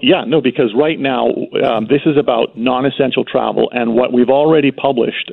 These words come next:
uh, and was published last Friday, is a list, for example, of what is considered essential travel, and it's pretty wide, uh, pretty wide-ranging and pretty comprehensive. So, uh, for work,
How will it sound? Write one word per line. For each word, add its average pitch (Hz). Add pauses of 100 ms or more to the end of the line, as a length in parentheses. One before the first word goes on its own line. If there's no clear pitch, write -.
uh, 117
and 117
was 110
published 117
last 120
Friday, 127
is 135
a 123
list, 139 (480)
for 127
example, 117
of 143
what 123
is 120
considered 117
essential 117
travel, 127
and 120
it's 143
pretty 247
wide, 147
uh, 127
pretty 185
wide-ranging 123
and 117
pretty 123
comprehensive. 127 (460)
So, 139
uh, 127
for 160
work, 180